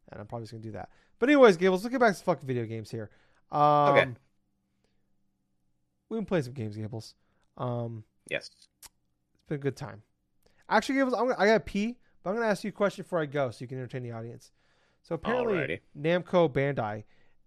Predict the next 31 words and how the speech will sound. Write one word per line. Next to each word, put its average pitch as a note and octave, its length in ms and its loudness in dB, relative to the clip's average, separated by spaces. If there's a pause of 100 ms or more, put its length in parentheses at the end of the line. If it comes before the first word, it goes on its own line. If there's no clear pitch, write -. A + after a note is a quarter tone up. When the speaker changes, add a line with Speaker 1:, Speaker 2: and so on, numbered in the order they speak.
Speaker 1:
is C3 320 -2 (280)
remaking D#3+ 960 -4
a C#3 200 -4
Nintendo D#3 640 -6 (560)
game A2+ 400 -8
in B2 80 -10
H A#2 280 -8
D. A#2 160 -6
They're G#2+ 100 -8
doing B2 180 -4
an C3+ 80 -10
H C3 180 -8
D C3 100 -8
remaster. A#2 500 -8
They've A#2 140 -4
done A#2+ 160 -6
some A#2+ 140 -16
jobs B2 320 -4
postings B2 600 -8 (400)
that B2 180 -6
they're B2+ 100 -6
doing B2+ 300 -2
a, C3+ 140 -2
a C#3+ 120 -8
remaster D3+ 520 -2
from C3+ 160 -10
a, B2+ 180 -8
a D#3 80 -6
previous E3 460 -2
Nintendo E3+ 300 -6
game. C3 300 -4